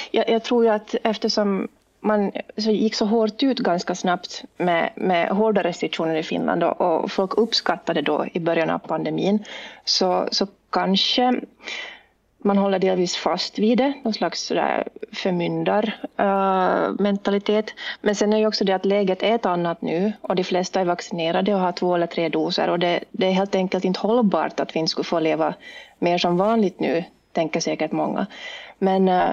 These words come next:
å andra sidan så kommer väl regeringen att diskutera det här imorgon och, och häva, eh, diskutera en hävning av restriktionerna i februari. Och vi har ju sett att det, det kan gå ganska snabbt och det här kan säkert också påverka regionförvaltningsverken,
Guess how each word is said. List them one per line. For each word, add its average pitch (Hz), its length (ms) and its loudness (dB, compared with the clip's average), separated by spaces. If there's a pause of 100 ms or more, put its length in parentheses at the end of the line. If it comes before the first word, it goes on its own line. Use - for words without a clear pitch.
(240)
å 208 100 2
andra 208 220 2
sidan 196 320 2
så 180 280 -2 (240)
kommer 202 260 2
väl 196 140 4
regeringen 214 500 4
att 202 80 0
diskutera 202 540 0
det 190 80 0
här 175 220 2
imorgon 160 480 -2 (120)
och, 165 400 0
och 180 80 0
häva, 170 420 2 (400)
eh, 170 180 0
diskutera 196 460 2
en 208 60 2
hävning 190 360 2
av 165 100 2
restriktionerna 165 680 -2
i 190 80 -6
februari. 156 580 -2 (560)
Och 180 340 0
vi 202 60 4
har 202 80 2
ju 202 60 0
sett 233 280 -2
att 214 120 0
det, 185 240 0 (120)
det 190 120 0
kan 196 240 2
gå 190 120 2
ganska 185 320 0
snabbt - 560 -4 (200)
och 175 400 0
det - 80 0
här 185 140 2
kan 185 180 0
säkert 175 300 -2
också 175 220 -2
påverka 170 680 0
regionförvaltningsverken, 190 1200 0